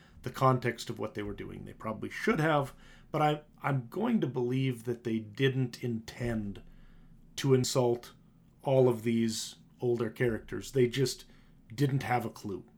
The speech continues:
But with what they did to the Flashpoint story by changing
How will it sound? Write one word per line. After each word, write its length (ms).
But 220
with 180
what 200
they 140
did 280
to 60
the 100
Flashpoint 640
story 480
by 220
changing 880